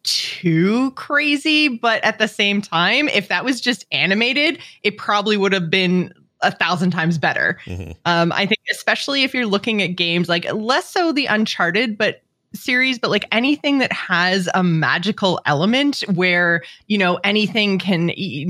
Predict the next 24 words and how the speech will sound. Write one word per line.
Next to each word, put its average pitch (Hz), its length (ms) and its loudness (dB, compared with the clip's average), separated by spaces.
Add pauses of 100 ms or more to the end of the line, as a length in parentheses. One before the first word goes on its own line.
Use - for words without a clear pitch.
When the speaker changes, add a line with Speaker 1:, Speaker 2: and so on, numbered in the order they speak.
(100)
Speaker 1:
know, 151 140 0
do 254 220 0
any 247 200 2
shape - 560 -2
changing 226 840 0
or, 180 640 0 (260)
you 202 100 2
know, 170 160 2
has 180 280 -2
crazy 226 480 -2
spell 180 400 -2
effects, 196 440 -2
all 262 120 0
that 277 140 0
kind 254 180 0
of 240 80 0
stuff. 208 260 0 (220)
You 415 120 2
can 466 180 0
try 202 480 0
to 285 100 2
do 285 200 2
that 294 260 2
with, 294 100 0